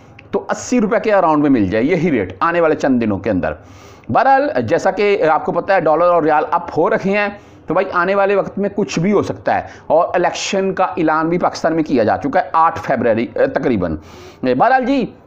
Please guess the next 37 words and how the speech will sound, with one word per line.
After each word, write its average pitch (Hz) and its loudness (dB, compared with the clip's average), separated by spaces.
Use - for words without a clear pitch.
अगर 190 0
बात 180 0
कर 190 2
लेते 196 -2
हैं, 190 -2
अभी 175 -2
बात 175 0
कर 196 0
लेते 180 -2
हैं 185 0
मुख्तलिफ 165 -2
बैंकों 208 -2
के 208 -4
हिसाब 165 0
से। 220 -2
तो 220 0
इसमें 226 -2
तहवील 240 0
राजी, 190 0
राजी 170 0
बैंक 220 -2
की 202 -4
सबसे 190 -2
पहले 196 2
आज 180 2
बात 170 0
करूंगा। 180 0
इनका 220 0
आज 170 0
का 262 -2
भाई 202 2
rate 165 0
चौहत्तर 196 -2
रुपये 170 0
इकतीस - -4
पैसे - -2
है। 90 -4